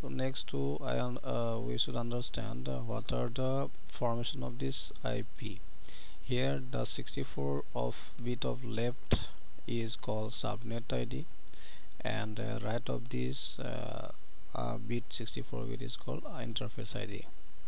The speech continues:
This is interface I D. So now it is easy that, uh, one I P is, uh, V six is represented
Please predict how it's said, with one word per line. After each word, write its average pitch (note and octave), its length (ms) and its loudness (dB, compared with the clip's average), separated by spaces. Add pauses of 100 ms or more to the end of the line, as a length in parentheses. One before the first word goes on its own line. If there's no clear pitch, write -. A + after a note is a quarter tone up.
(580)
This A2 240 0
is - 400 0 (260)
interface A2+ 600 0
I - 100 0
D. - 180 0 (2750)
So A2 680 2 (440)
now A2+ 400 0
it A2+ 120 0
is A#2+ 100 0
easy A#2+ 300 0
that, C3 360 0
uh, C#3 220 0
one A2+ 500 0
I A2+ 180 0 (100)
P A#2+ 160 0
is, A#2+ 240 0
uh, - 40 0
V A2 380 0
six - 380 0
is A#2 160 0
represented A2+ 500 0